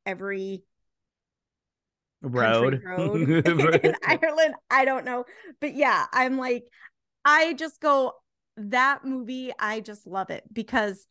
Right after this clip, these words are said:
Speaker 1: I'm pretty sure I would be the same way. You would have to dig me out of the hoarder's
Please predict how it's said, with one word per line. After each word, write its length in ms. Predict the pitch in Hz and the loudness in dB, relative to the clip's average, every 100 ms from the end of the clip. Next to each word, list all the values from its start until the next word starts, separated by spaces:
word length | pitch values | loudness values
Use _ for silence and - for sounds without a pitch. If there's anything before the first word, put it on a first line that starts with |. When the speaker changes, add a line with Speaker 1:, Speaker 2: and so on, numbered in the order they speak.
| - | -8
Speaker 1:
I'm 280 | 214 349 | -4 -4
pretty 220 | 320 285 277 | -4 -6 -6
sure 180 | 269 | -2
I 100 | 247 | -2
would 140 | 233 220 | -2 -6
be 60 | |
the 100 | 220 | -10
same 220 | 220 233 240 | -6 -6 -4
way. 160 | 262 | -6
You 260 | 202 190 240 | -6 -4 -4
would 100 | 262 | -2
have 180 | 247 247 | -4 -4
to 60 | |
dig 300 | 214 196 208 | -6 -4 -4
me 160 | 226 247 - | -4 -4 0
out 220 | 220 226 | 0 0
of 180 | - 185 | -4 -6
the 80 | 202 | -8
hoarder's 540 | - 240 240 240 233 | -4 -4 0 -2 -4